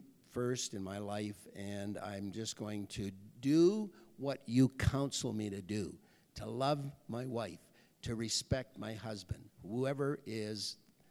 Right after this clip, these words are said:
the one that, that, that has caused something to, you know, uh, break the trust. Trust is so important in, in marriage. And, uh, so I would just say, uh, that do what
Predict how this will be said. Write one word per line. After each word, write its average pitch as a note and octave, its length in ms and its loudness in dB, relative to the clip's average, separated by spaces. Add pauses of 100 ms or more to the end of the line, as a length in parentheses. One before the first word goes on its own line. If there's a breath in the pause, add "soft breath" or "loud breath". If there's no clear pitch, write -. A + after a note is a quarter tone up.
(380 soft breath)
the G#2 80 -8
one G#2+ 340 -4
that, F#2+ 200 -12 (120)
that, G#2+ 160 -14 (140)
that G#2 180 0
has G2 320 0
caused A2+ 680 -4 (100)
something G2+ 720 -4
to, F#2+ 380 -4 (1080)
you F2+ 140 -8
know, E2+ 80 -12
uh, E2+ 460 -12 (140)
break A#2+ 240 -2
the G#2+ 80 -6
trust. - 540 0 (540 loud breath)
Trust B2+ 320 0
is G2 100 -2
so B2 280 0
important - 680 -2
in, F#2+ 300 -8
in G2 240 -8
marriage. F#2+ 560 -8 (420 loud breath)
And, G#2 520 -4
uh, G2+ 100 -8
so B2+ 360 0
I C#3 160 0
would D3 140 0
just C#3 340 0
say, B2 380 -2 (580 soft breath)
uh, G#2 100 -10 (120)
that A#2 220 -4 (340)
do F3+ 280 10
what D#3+ 300 -4